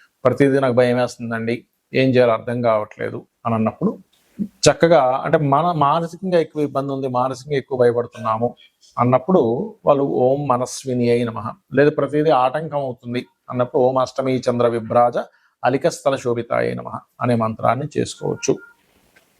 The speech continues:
అయితే ఇలా అయినా చేసుకోవచ్చు, ఓవరాల్గా మీరు లలిత సహస్రనామాలు చేసుకోవచ్చు, లేదు మీరు విష్ణు భక్తులైతే విష్ణు సహస్రనామాలు చేసుకోవచ్చు. అయితే ఎవరికైతే గ్రహణ ప్రభావం ఉందో వారు,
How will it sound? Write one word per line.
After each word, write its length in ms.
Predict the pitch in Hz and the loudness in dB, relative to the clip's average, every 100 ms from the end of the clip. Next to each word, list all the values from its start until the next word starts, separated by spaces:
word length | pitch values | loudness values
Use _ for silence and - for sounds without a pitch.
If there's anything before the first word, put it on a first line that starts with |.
| - _ - _ - | -20 _ -20 _ 0
అయితే 260 | 131 185 247 226 _ _ _ _ _ _ _ _ - | 4 4 2 -2 _ _ _ _ _ _ _ _ 2
ఇలా 180 | 127 139 | 4 4
అయినా 200 | 170 175 | 2 2
చేసుకోవచ్చు, 640 | 175 165 - 170 170 190 180 180 - _ _ _ - | 2 0 0 0 2 0 0 -4 -14 _ _ _ -2
ఓవరాల్గా 600 | 127 127 143 151 156 151 | 4 4 4 0 -2 -4
మీరు 220 | 143 131 | -4 -4
లలిత 280 | 120 117 131 | -2 -2 -2
సహస్రనామాలు 560 | 127 127 139 131 131 127 | -2 -4 -6 -6 -4 -6
చేసుకోవచ్చు, 360 | 127 147 139 127 | -10 -12 -4 0
లేదు 160 | 123 131 | 2 2
మీరు 160 | 117 | 0
విష్ణు 300 | 110 - - | -2 -2 2
భక్తులైతే 420 | 151 147 143 139 135 | 2 2 0 2 2
విష్ణు 300 | 123 147 147 | -2 -4 -8
సహస్రనామాలు 600 | 127 135 - 135 117 117 123 | -2 -2 -2 -4 -2 -2 -2
చేసుకోవచ్చు. 480 | 120 - 143 - - 131 | -6 -4 -8 -8 -4 2
అయితే 240 | 139 220 254 - - - _ - | 2 2 0 -8 -20 -20 _ 4
ఎవరికైతే 580 | 143 175 190 214 202 196 | 4 4 2 2 4 2
గ్రహణ 340 | 147 143 135 175 - | 2 -2 0 -4 -2
ప్రభావం 480 | 143 127 147 165 147 | -2 0 0 0 -4
ఉందో 260 | 123 120 - _ _ _ _ _ _ _ _ _ _ - | -2 -2 -2 _ _ _ _ _ _ _ _ _ _ 2
వారు, 300 | 131 143 | 4 4